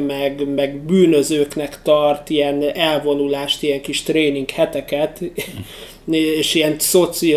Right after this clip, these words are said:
ilyen terapeutaként ott így segít nekik, ö, fölbogozni a gondjaikat.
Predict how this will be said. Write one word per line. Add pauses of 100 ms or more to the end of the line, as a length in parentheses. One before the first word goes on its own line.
(140)
ilyen
terapeutaként
ott
így
segít
nekik,
ö,
fölbogozni
a
gondjaikat.